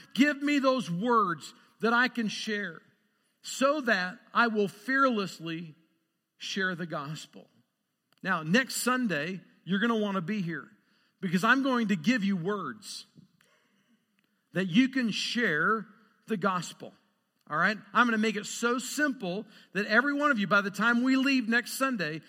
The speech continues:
you'll know exactly how to share the gospel message. All right? How many of you would like that? All right, that's awesome. So you come back next Sunday, uh, bring several people with you because they'll hear the gospel and maybe they'll get saved.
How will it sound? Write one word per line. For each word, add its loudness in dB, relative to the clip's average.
you'll 2
know 6
exactly 0
how -2
to -4
share -4
the -6
gospel -6
message. -12
All -4
right? -2
How 4
many 4
of 2
you 2
would 2
like -2
that? -12
All -10
right, -2
that's 2
awesome. -4
So 0
you 6
come 2
back 2
next -4
Sunday, 0
uh, 2
bring 2
several 2
people 2
with 0
you -2
because -2
they'll 0
hear 2
the -4
gospel -2
and 2
maybe 2
they'll 6
get -4
saved. -4